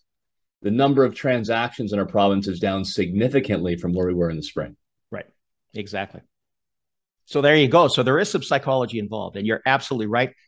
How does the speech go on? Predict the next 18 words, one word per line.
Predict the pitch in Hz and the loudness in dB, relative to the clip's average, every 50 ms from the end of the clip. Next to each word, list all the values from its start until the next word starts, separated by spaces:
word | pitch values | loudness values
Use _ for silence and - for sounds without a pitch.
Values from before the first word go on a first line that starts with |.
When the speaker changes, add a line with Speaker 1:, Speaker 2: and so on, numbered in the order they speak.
| - | -8
Speaker 2:
A | - 127 | -4 -2
lot | 156 220 269 | 0 0 0
of | 269 214 | 0 -2
sellers | - - 208 208 220 160 127 123 110 | 0 2 2 4 4 4 2 0 0
also, | - - 165 180 - 156 | 0 2 2 2 0 -2
we | 135 139 143 135 | -6 -6 -6 -4
haven't | 131 151 170 185 180 180 | -2 -2 -2 -2 -4 -8
seen | - - 175 156 143 | -8 -8 -8 -8 -4
any | - 131 135 143 139 | -4 -4 -4 -4 -4
kind | - 143 127 127 | -4 -4 -2 -2
of | - - | -4 -4
panic | - 113 113 107 104 - | -4 -4 -4 -4 -4 -6
selling | - - 101 95 98 92 | -8 -8 -6 -6 -6 -8
whatsoever. | 92 92 92 - - 87 82 78 - - - _ _ _ - - _ _ _ | -8 -10 -10 -10 -12 -12 -12 -12 -12 -16 -20 _ _ _ -20 -20 _ _ _
Uh, | - 101 101 98 98 - | -6 -4 -4 -4 -4 -4
in | - 110 101 | -4 -2 0
my, | 104 120 131 139 139 - - 107 | 2 2 2 2 2 0 -4 -6
in, | 120 113 107 104 - | -4 -4 -4 -4 -4